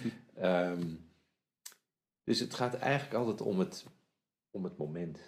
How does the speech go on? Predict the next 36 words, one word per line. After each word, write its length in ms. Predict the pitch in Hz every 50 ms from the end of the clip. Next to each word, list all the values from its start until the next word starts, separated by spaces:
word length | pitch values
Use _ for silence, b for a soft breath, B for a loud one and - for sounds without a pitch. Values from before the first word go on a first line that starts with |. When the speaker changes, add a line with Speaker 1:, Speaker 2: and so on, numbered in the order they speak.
| B B B B _ _
Speaker 1:
Ja. 340 | - 117 107 - - - -
Speaker 2:
En 520 | - 95 95 92 92 90 85 82 92 - - - _ _ _ _ _ _ _ _ _ _ _ _ _ _ _ _ _ -
nu 380 | 104 98 101 101 101 104 101
sta 180 | 98 - - 101
ik 120 | 90 92 90
hier 340 | - 92 95 104 110 107 101
in 120 | 98 92
een, 180 | 90 90 95 -
een 180 | - - 95 90
spannende 380 | - - 98 98 95 90 90
fase 420 | 90 - - 87 82 82 82 - 87
van 560 | - - - 90 90 85 85 82 78 78 76 -
mijn 160 | - 82 80 85
leven... 440 | 82 82 80 82 80 - - -
waarin 280 | 78 85 80 80 82 78
ik 120 | 78 78
voel 220 | - - - 101 90
dat 160 | 85 82 80
ik 60 | -
het 120 | - - -
mannenwerk 480 | 92 95 92 92 90 85 85 80 -
steeds 220 | - - 87 80 -
meer 140 | - 80 78
losgelaten. 680 | 80 90 95 - - - 95 107 113 120 131 135 156
Speaker 1:
Oké. 300 | 143 - - - 143 165 180 B B B B B B _
Speaker 2:
En 100 | 101 107
dat 120 | 113 110
ik 100 | 120 120
steeds 240 | - - 113 110 110
meer 160 | - 107 107
met 220 | 104 110 107 107
man-vrouw 760 | 101 101 110 110 104 95 104 110 110 117 113 104 98 - - -
workshops 420 | _ 92 85 - - - - - -
ga 100 | - -
Speaker 1:
Ja. 80 | 58
Speaker 2:
beginnen. 440 | 55 - - - 65 65 - - -